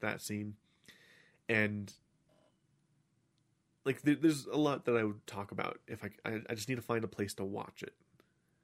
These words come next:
So I, I need to, like, see if it's available on some Netflix somewhere or something. And I also need to see if maybe I can find it on D V D or something.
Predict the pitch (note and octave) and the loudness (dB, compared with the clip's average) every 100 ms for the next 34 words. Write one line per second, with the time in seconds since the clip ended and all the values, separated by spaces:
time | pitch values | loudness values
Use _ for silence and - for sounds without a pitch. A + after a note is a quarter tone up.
0 | _ _ _ - G#2+ A2+ A2+ A2+ G#2+ A2 | _ _ _ -4 -2 -2 -2 -4 -6 -2
1 | G#2 G2+ - A#2 G#2+ G2 G#2 G#2 G#2 G#2 | -2 -2 -4 -4 -4 -4 -2 -2 -2 -2
2 | G2+ G2 - - - _ _ - - - | -4 -8 -14 -20 -20 _ _ -12 -6 -4
3 | G2 G2 G2 - G#2 - - G#2+ - - | -4 -6 -10 -8 -8 -6 -8 -6 -6 -6
4 | G#2+ G#2+ G#2 G#2 G#2+ - G2+ G2 G#2 - | -6 -6 -4 -4 -4 -6 -8 -10 -12 -8
5 | G#2 G2 G#2 G#2 _ _ _ _ - - | -8 -6 -10 -12 _ _ _ _ -20 -20
6 | - _ _ G#2+ G2+ G2 G#2 G#2 G#2 G2 | -20 _ _ -2 0 0 -2 -4 -2 -4
7 | - G#2 G2+ G#2 - G2+ F#2+ - - - | -2 -2 -2 -2 -2 0 -2 -6 -16 -20
8 | - _ - G#2+ G2+ F#2+ G2 G2 G2 F#2+ | -20 _ -6 -2 -2 -4 -6 -6 -6 -6
9 | G2+ G2 G2+ G2+ G2 G2+ G2+ G2+ | -4 -4 -2 -4 -4 -8 -10 -14